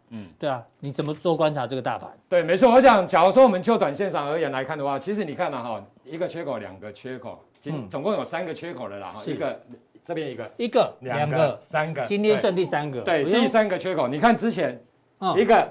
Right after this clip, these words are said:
Speaker 1: 两个，
Speaker 2: 两个，
Speaker 1: 三个，
Speaker 2: 三个。
Speaker 1: 对不对？
Speaker 2: 哎呦。
Speaker 1: 哎呦，有没有差不多类似？
Speaker 2: 哎呦。
Speaker 1: 来，好，来，那大 K 刚刚提到的，会不会低档爆量？我跟大家报告，这个是哈，一开始的利空啦，刚刚有利空的时候，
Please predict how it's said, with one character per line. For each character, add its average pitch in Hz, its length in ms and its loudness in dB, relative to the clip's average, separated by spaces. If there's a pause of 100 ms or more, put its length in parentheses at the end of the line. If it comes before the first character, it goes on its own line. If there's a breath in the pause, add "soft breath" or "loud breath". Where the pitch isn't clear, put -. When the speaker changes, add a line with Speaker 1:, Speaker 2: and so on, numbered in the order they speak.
(120)
Speaker 1:
两 156 260 0
个， 151 80 0
Speaker 2:
两 143 120 2
个， 120 60 -8
Speaker 1:
三 175 280 2
个， 165 80 2
Speaker 2:
三 - 120 0
个。 - 100 -12
Speaker 1:
对 214 100 2
不 214 60 6
对？ 202 380 6
Speaker 2:
哎 - 0 -
呦。 339 220 10
Speaker 1:
哎 226 160 6
呦， 226 80 8
有 208 60 6
没 226 100 6
有 220 60 6
差 233 200 0
不 226 80 2
多 233 120 6
类 226 200 6
似？ 180 460 4 (220)
Speaker 2:
哎 139 100 -6
呦。 254 440 6
Speaker 1:
来， 185 300 4
好， 151 180 6
来， 139 240 2
那 220 180 6
大 233 180 6
K 220 120 4
刚 226 120 6
刚 226 100 6
提 175 120 -2
到 190 140 6
的， 151 100 2
会 262 260 10
不 175 140 -2
会 220 140 6
低 233 220 2
档 143 160 0
爆 165 140 -2
量？ 143 180 -2
我 123 80 -10
跟 160 100 -4
大 185 80 -2
家 180 60 2
报 170 160 0
告， 139 160 -2
这 202 120 -8
个 175 140 -4
是 156 180 -10
哈， 117 180 -10
一 160 60 -14
开 156 160 -6
始 151 140 -10
的 101 120 -16
利 113 140 -10
空 107 220 -12
啦， 92 160 -16
刚 135 140 -12
刚 156 140 -6
有 147 120 -10
利 127 160 -12
空 117 160 -12
的 107 100 -12
时 - 160 -18
候， 101 160 -14